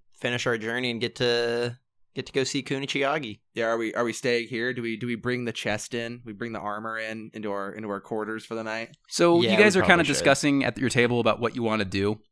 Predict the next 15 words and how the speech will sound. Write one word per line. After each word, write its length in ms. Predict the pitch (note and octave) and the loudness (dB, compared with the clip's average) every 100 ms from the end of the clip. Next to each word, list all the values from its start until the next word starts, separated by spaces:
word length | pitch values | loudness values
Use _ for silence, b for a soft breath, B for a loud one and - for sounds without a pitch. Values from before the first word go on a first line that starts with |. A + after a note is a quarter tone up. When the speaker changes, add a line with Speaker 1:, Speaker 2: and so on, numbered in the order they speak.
| _ - | _ 0
Speaker 3:
and, 280 | G#2+ G#2 | 2 2
um, 380 | G2 F#2+ F#2 F2+ - _ | 2 2 0 -4 -10 _
uh, 360 | A2+ G2 F#2 F2 - _ - | 0 2 2 -2 -8 _ -14
a 60 | |
couple 320 | - C#3 C3+ A2 | 2 2 4 2
of 320 | G2 F#2 - _ _ | 2 -2 -10 _ _
visibly 800 | G#2+ G#2+ D3 C#3 A#2+ A#2 G2 F#2+ | -14 2 2 4 0 0 0 -4
drunk 580 | G2 A#2 A2+ A2 - - _ - | -8 -4 0 -2 -2 -14 _ 0
peasants, 520 | G#2+ F#2 E2+ - - - _ _ | 0 2 -4 -6 -8 -12 _ _
um, 220 | A2 F#2+ | -2 0
who 120 | F#2+ G#2+ | 0 0
are 120 | G2+ | 2
also 320 | G#2 - G2+ | 2 2 -2
in 80 | F#2 | -2
the, 240 | F2+ F2 | -4 -8